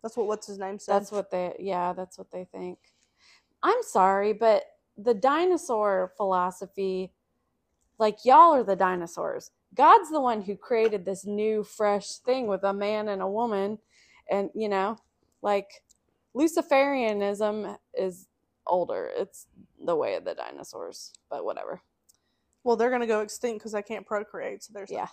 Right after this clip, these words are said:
Speaker 2: they can't procreate, so they will literally go extinct.
Speaker 1: <laughs>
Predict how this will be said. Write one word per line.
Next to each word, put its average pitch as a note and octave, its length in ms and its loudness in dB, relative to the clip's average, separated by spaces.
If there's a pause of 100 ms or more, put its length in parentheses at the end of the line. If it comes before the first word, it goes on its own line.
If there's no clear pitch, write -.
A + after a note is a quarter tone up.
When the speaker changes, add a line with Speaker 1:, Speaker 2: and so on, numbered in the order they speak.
(120)
Speaker 2:
they E4+ 120 10
can't E4+ 320 2
procreate, D4 640 12
so C4+ 120 10
they D4 200 10
will C#4 240 8
literally B3+ 420 8
go G#3+ 200 6
extinct. G#3 460 0 (220)
Speaker 1:
<laughs> - 180 4